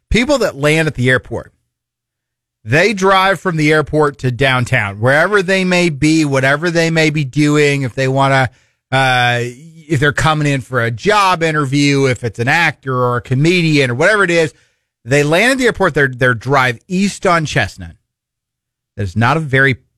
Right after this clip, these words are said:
pretty drive. It's run down, it's rough, the neighborhoods are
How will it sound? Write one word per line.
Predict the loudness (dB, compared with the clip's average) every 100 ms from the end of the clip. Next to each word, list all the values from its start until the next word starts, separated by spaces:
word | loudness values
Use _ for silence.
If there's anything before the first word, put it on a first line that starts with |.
| _ -10
pretty | -2 -2
drive. | 0 -4 -6 -14 _ _ _ _ _ _ _ _
It's | -16 -16 -2
run | 0 2
down, | 2 2 0 -2
it's | -10 -4
rough, | 0 0 -2 -6 _ _ _
the | -20
neighborhoods | -10 -4 -2 0 0 0 -2 -6
are | -6 -6 -6 -10